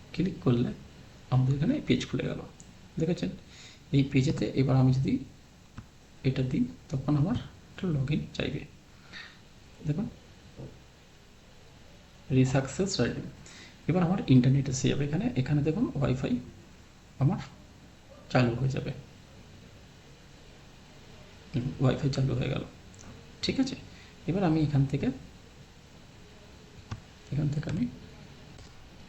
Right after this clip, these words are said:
Google, Google, YouTube, YouTube চালাতে পারবো, ঠিক আছে? তো দেখুন বন্ধুরা, কীভাবে তাহলে আজকের আমরা,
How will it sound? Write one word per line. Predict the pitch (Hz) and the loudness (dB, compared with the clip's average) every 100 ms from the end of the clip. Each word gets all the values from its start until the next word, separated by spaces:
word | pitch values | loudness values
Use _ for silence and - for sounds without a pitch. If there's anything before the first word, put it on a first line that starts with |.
| - - - - | -20 -18 -16 0
Google, | 135 131 127 - | 0 2 -2 -2
Google, | 123 131 131 131 | 0 0 2 4
YouTube, | 123 131 123 120 - - - - - - - - - - - - - - - - | 2 6 4 4 -8 -18 -20 -20 -20 -20 -20 -20 -20 -20 -20 -20 -20 -20 -18 -6
YouTube | - 143 147 - - - - - - - - - - - - - - - - - - - - - - - | -4 -2 -4 -6 -10 -18 -20 -20 -20 -20 -20 -20 -20 -20 -20 -20 -18 -18 -20 -20 -20 -20 -20 -20 -18 -4
চালাতে | 139 - - | 0 0 -4
পারবো, | - - - - - - - - - - - - - - - - - - - - - - - - | -8 -10 -18 -20 -20 -20 -20 -20 -20 -20 -20 -20 -18 -18 -20 -20 -20 -20 -20 -20 -20 -20 -20 -10
ঠিক | 180 | 0
আছে? | 247 175 - - - - - - - - - - | 0 0 -8 -18 -20 -20 -20 -20 -20 -20 -8 2
তো | 156 - - - - - - - - | 2 0 -8 -18 -20 -20 -20 -14 -4
দেখুন | 156 180 | 4 6
বন্ধুরা, | 175 185 | 6 4
কীভাবে | - 143 143 147 | 2 4 4 4
তাহলে | 139 | 4
আজকের | 143 143 156 - - - - - - | 4 0 -2 -2 -8 -20 -20 -20 2
আমরা, | 131 123 139 | 6 8 6